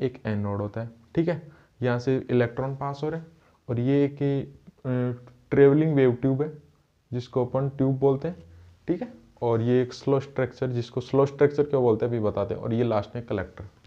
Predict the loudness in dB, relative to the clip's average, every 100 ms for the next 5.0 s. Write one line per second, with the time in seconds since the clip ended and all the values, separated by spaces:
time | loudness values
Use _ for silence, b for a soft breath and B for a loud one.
0 | _ _ b b b b b 0 4 4
1 | 6 6 4 2 -6 -6 -2 -2 2 2
2 | 4 4 4 4 2 -2 -2 0 0 2
3 | 2 2 0 -2 -4 -2 -2 -2 -4 -4
4 | 0 4 4 4 0 -2 -2 0 -4 -4